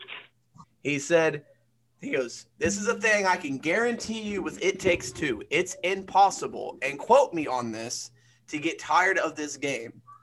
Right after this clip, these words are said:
You can put this as a headline. I will literally give a thousand dollars to anyone who says, 'Oh, I'm tired of this game now,' because it doesn't surprise me.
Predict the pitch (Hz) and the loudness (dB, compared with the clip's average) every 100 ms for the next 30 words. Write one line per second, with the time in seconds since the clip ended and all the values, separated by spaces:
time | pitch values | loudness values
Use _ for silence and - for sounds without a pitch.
0 | _ _ _ 139 160 147 - 262 254 247 | _ _ _ -4 -2 0 4 2 2 -4
1 | - 202 208 202 190 190 151 117 80 - | 2 2 4 2 2 2 0 -4 -6 -14
2 | _ _ _ _ - 196 240 233 226 160 | _ _ _ _ 2 4 4 4 4 4
3 | 156 269 359 349 311 294 190 226 175 175 | 4 6 8 8 8 4 4 6 6 6
4 | - 160 135 120 - 202 269 277 269 254 | 2 2 2 -2 2 6 6 4 -4 2
5 | 214 170 151 147 143 - - - 254 285 | 6 6 4 2 -2 -6 -8 0 0 0
6 | 247 214 196 170 160 - 165 156 151 - | -2 0 0 0 -2 -2 -2 -2 -4 -10
7 | - 226 196 147 156 170 156 175 220 214 | 2 4 6 4 2 2 2 4 4 2
8 | 185 175 - 175 170 143 135 135 127 131 | -2 -4 -4 -4 -2 -2 -4 -4 -6 -8
9 | 127 113 - 143 160 131 160 - 139 120 | -6 -8 0 0 0 -6 -6 0 0 0
10 | 117 - | -6 -14